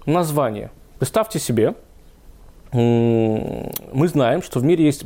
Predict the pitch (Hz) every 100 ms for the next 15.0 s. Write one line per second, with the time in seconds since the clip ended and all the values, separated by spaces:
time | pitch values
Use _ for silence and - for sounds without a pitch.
0 | 131 131 135 185 160 143 135 - 117 110
1 | 98 - - - - - - 147 208 247
2 | - 160 180 208 202 143 151 196 - 139
3 | - 190 180 - 143 170 190 147 190 -
4 | 202 - 135 107 - - - - - -
5 | 151 202 160 165 151 131 202 262 - -
6 | - - - - 127 143 190 165 139 160
7 | 151 143 147 147 120 104 - 113 - -
8 | - - - - - 156 175 165 147 151
9 | 156 151 127 101 - - - - 139 151
10 | 156 160 139 123 113 - - - 120 131
11 | 127 131 - 107 98 110 - 208 202 180
12 | 175 - - - 120 120 120 110 - 117
13 | 120 110 117 143 214 214 208 202 240 -
14 | - - - 170 175 151 143 190 208